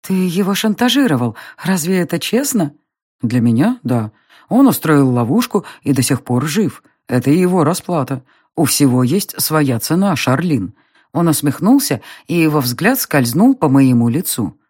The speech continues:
«Тебе бы тоже не мешало отблагодарить меня за очередное спасение».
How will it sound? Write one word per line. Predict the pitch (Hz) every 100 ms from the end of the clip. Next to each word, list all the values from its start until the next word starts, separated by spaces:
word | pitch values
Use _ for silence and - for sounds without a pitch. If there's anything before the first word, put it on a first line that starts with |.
| _ _ _ -
«Тебе | 139 131
бы | 123 185
тоже | 214 156 127
не | 120
мешало | 120 131 120 123
отблагодарить | 117 107 127 123 117 143 240 151
меня | 120 110 - - -
за | 117 127
очередное | 120 131 127 123 120 110
спасение». | - 202 - 131 101 95